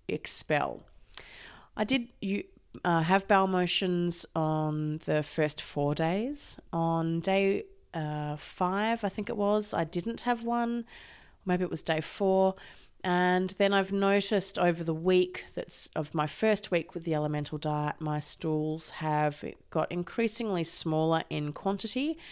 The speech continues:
And then over the weekend, I actually didn't have any bowel motions,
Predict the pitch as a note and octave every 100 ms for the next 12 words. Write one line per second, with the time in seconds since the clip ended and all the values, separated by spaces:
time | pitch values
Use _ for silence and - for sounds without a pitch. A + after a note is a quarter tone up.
0 | - - - - F#3+ G3 G3 G3+ G#3 G3
1 | F3+ E3+ E3 - F3 F3 E3+ E3+ - D#3+
2 | D#3+ D#3+ - - D#3 D#3 D3+ C#3+ C#3+ D3
3 | C#3+ C#3+ C#3+ C#3+ C#3 - C#3 C#3 C#3 C3
4 | - C#3 - -